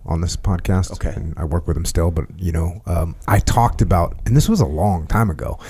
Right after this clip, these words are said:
Speaker 1: I talked about the fact I was watching him, like, I'm in a, like, sitting in a doorwell or something on a street in Ramadi, and I'm watching J P,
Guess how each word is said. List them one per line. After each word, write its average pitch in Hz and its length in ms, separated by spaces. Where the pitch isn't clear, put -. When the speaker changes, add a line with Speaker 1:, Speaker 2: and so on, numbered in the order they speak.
Speaker 1:
I 98 80
talked 147 260
about 151 120
the - 60
fact 110 200
I 101 40
was 98 120
watching 104 500
him, 101 160
like, 92 260
I'm 110 240
in 104 140
a, 90 160
like, 90 240
sitting 123 260
in 113 140
a 98 40
doorwell 98 440
or 92 100
something 95 440
on 98 180
a 95 40
street 107 300
in 98 80
Ramadi, 98 580
and 104 120
I'm 98 100
watching 107 400
J 104 240
P, 104 440